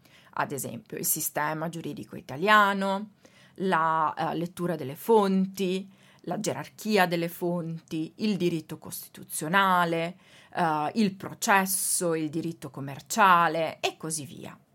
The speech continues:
Come il precedente testo, abbiamo anche qui un glossario e le chiavi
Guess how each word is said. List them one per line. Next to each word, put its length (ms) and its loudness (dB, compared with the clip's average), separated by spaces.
Come 200 0
il 60 -4
precedente 640 -6
testo, 720 0
abbiamo 460 -2
anche 540 -6
qui 400 -4
un 300 -4
glossario 1080 0
e 140 -4
le 120 -2
chiavi 480 -12